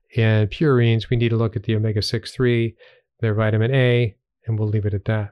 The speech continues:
right? You also can, off the cuff, if somebody is taking a lot of niacin because they think it's gonna keep their cholesterol down, that actually will increase their uric acid. In Portugal, interesting study came out recently that they're now using,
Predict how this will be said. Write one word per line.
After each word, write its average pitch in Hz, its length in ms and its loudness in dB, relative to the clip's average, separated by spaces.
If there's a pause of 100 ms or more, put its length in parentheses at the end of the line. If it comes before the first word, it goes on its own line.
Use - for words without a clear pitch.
(100)
right? 151 200 -2 (560)
You 123 100 -2
also 120 280 -2
can, 95 260 -4 (580)
off 113 200 -2
the - 80 -4
cuff, 107 280 -2 (120)
if - 100 -14
somebody 139 300 2
is 113 120 -2
taking 123 300 2
a 110 60 2
lot 117 200 2
of 110 80 2
niacin 117 480 2
because 113 240 0
they 110 80 0
think 117 180 -2
it's 107 120 0
gonna 107 160 0
keep 120 160 -2
their 110 120 -2
cholesterol 120 480 -2
down, 123 300 0 (340)
that 113 120 0
actually 113 340 -2
will 110 240 -2
increase 113 480 0
their 101 320 -4 (880)
uric 107 320 0
acid. 120 400 0 (720)
In 117 300 4
Portugal, 135 680 2
interesting 131 360 0
study 127 240 2
came 131 180 2
out 117 180 0
recently 135 520 2
that 120 140 -2
they're 123 120 2
now 127 120 2
using, 127 420 2